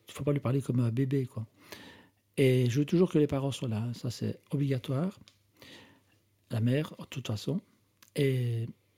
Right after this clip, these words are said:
et je dis, « Mais écoute, euh, tu sais ce qu'on va faire. Les éboueurs, ils passent quand chez toi ? Le mardi ? Mardi, on va mettre un grand sac, on va mettre ton frère dedans.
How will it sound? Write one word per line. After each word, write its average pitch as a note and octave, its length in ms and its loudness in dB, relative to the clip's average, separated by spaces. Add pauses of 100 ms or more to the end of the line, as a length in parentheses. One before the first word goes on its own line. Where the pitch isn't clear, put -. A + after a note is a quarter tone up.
(200)
et A#2 60 -2
je B2 100 -2
dis, « A#2+ 160 -6
Mais G#2+ 100 -8
écoute, - 380 -10
euh, A#2 120 -8 (680)
tu - 100 -10
sais D3 160 -2
ce C#3 80 -8
qu'on C3 120 -6
va A#2 100 -10
faire. - 380 -12 (200)
Les C3 200 2
éboueurs, A#2+ 460 0
ils B2 80 -10
passent A2 200 -4
quand A2 220 -6
chez A2+ 140 -12
toi ? G#2+ 360 -10
Le - 60 -8
mardi ? B2+ 400 0 (1040)
Mardi, A#2+ 360 0
on A#2+ 60 2
va G#2 140 0
mettre G#2+ 220 0
un G#2 80 0
grand A2+ 260 0
sac, - 440 -8 (120)
on B2+ 40 -4
va A2 120 -2
mettre A#2+ 140 -2
ton A2+ 100 -4
frère A2 240 -6
dedans. A#2+ 340 -2